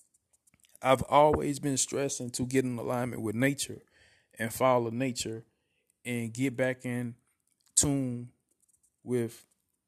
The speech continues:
nature and the laws of nature. So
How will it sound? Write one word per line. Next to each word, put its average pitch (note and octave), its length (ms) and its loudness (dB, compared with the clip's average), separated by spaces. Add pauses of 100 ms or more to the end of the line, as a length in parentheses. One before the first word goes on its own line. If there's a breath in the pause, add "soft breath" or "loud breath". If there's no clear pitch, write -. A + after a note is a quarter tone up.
(920)
nature D#3 420 -6 (420)
and A#2+ 120 -4
the B2+ 60 0
laws E3 360 2
of A2+ 80 -2
nature. F#2+ 400 -12 (500)
So D#3+ 420 2